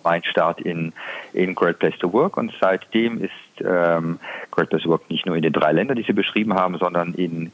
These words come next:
sechzig Ländern weltweit, äh, mit eigenen Standorten tätig und begleitet viele Zehntausende Unternehmen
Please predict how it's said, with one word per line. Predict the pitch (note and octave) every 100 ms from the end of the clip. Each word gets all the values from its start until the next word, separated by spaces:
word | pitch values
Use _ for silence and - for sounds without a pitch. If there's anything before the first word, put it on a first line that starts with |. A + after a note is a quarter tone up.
| -
sechzig | D2 D#2+ G2 - - - -
Ländern | E2 E2 D#2+ D#2 C#2+
weltweit, | D#2 D#2 - D2+ C#2+ C#2+ - - - - - - -
äh, | D#2 D2+
mit | D#2 D2+ - E2
eigenen | - E2 D#2+ D#2+
Standorten | - F2 G2 - F2 E2+
tätig | - F#2 A2 - A2+ -
und | F#2+ F2+ -
begleitet | D#2 D#2 D#2+ F2 F#2+ E2 - - -
viele | A#2+ A2 - -
Zehntausende | G#2 G2+ F2+ F2+ F2 F#2+ F2
Unternehmen | E2 D#2+ D#2+ D#2 E2+ F#2 F2+